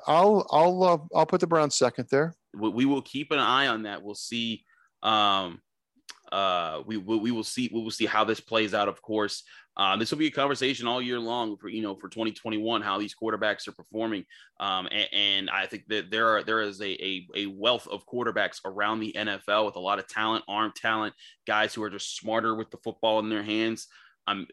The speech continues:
Speaker 2: I think it's gonna be very interesting to see how this current group of quarterbacks plays, plays out, uh,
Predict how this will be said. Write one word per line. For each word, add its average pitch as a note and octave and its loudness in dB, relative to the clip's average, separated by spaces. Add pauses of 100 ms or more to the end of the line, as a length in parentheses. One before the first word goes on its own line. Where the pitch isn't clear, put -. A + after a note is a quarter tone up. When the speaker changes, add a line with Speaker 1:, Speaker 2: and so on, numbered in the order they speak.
(200)
Speaker 2:
I F#2+ -4
think G#2 -8
it's A2 -8
gonna G#2 -10
be F#2 -8
very A2+ 2
interesting G#2+ -6
to G#2 -8
see G2+ -10
how G#2+ 0
this G2+ -6 (160)
current A#2+ -2
group G#2+ -8
of G2+ -12
quarterbacks G2 -4
plays, G#2 -4
plays G#2 -2
out, G#2 2 (340)
uh, F2+ 0